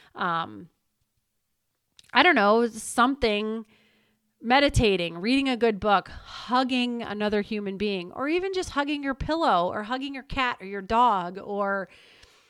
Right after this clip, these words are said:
I don't know, just something that will provide joy and alleviate that stress or that anxiety or that fear or that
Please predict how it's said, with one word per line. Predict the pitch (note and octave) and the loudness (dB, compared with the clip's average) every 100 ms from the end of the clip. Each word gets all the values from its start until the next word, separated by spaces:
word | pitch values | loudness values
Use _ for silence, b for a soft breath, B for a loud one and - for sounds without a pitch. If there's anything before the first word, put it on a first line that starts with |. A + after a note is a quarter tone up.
| b b | b b
I | - F4 | 4 6
don't | G#4+ | 6
know, | G#3 F3+ G#3+ C4+ | 4 2 2 0
just | B3+ D4+ - - | -4 -8 -10 -16
something | - D4+ E4 G4+ G#4 F#4 | -8 -2 -2 -2 -4 -4
that | B3+ | -4
will | B3 | -4
provide | A#3 A#3 G3+ G3+ G#3 G3 | -4 -4 2 2 2 -2
joy | E3+ G3 F#3 F#3+ G#3+ B3 C#4+ C4+ b b b - | -8 -6 -2 0 0 -2 -4 -12 b b b -12
and | G#3 | -8
alleviate | G#3 G3+ G#3+ A#3+ B3 A3 G3 F#3+ | -6 -6 -4 -4 -2 -4 -4 -4
that | F3 E3+ - | -4 -4 -8
stress | - F#3 F3 - | -6 -4 -4 -6
or | - | -10
that | E3+ E3+ | -6 -6
anxiety | E3 D#3+ D#3+ E3 E3 E3 E3 | -6 -8 -8 -6 -6 -8 -12
or | D#3+ D#3+ | -12 -14
that | D#3 - | -14 -16
fear | - F3 E3 D#3+ D#3 | -14 -8 -8 -8 -10
or | - E3 | -12 -14
that | D#3+ E3 - | -10 -10 -10